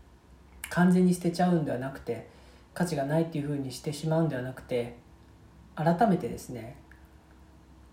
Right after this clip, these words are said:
その本当の価値を見極めて大事にしていけたらいいなと、年賀状二通を見て思いました。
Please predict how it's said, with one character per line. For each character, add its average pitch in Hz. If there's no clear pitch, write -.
そ -
の 156
本 165
当 185
の 175
価 175
値 147
を 123
見 127
極 160
め 143
て 120
大 151
事 139
に 127
し -
て 139
い 135
け 151
た 160
ら 131
い 147
い -
な 147
と、 120
年 131
賀 131
状 120
二 151
通 123
を 107
見 135
て 101
思 120
い 120
ま 120
し -
た。 -